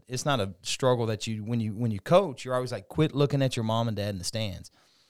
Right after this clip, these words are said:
And from the coach's side of it, we're not saying that so the, the, because we're trying to de-, you know, devalue what the parent has to say. It's just that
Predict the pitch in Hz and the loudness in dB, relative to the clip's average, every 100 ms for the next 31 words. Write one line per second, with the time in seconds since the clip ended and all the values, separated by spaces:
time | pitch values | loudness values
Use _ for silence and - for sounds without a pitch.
0 | _ _ 113 110 113 98 151 190 185 123 | _ _ -6 -2 -2 4 2 2 -4 -6
1 | 117 113 131 127 - 147 135 113 - 120 | -6 -2 0 0 -2 -4 -4 -6 -8 -8
2 | 113 104 - 110 90 113 110 117 107 104 | -8 -8 -6 -6 -6 -10 -4 -4 -2 -2
3 | 117 101 98 117 - - 101 110 104 117 | -2 -2 -4 -4 -6 -18 -10 -6 -2 0
4 | 110 110 117 107 107 104 104 101 - 139 | 2 2 2 0 -4 -4 -4 -6 -6 -4
5 | 110 98 - 78 - 95 101 110 - 127 | -4 -4 -4 -6 -6 -6 -6 -6 -4 -2
6 | - 98 | -2 -6